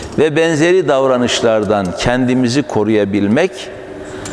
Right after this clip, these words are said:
Allahu Zülcelal'in peygamberleri vasıtasıyla bize öğrettiği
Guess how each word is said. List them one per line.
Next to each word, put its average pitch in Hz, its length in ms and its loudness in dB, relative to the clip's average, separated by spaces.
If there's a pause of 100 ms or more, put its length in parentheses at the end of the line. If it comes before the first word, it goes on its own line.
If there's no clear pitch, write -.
(200)
Allahu 139 380 2
Zülcelal'in 117 800 2
peygamberleri 120 960 2
vasıtasıyla 113 840 0
bize 107 320 0
öğrettiği 120 800 0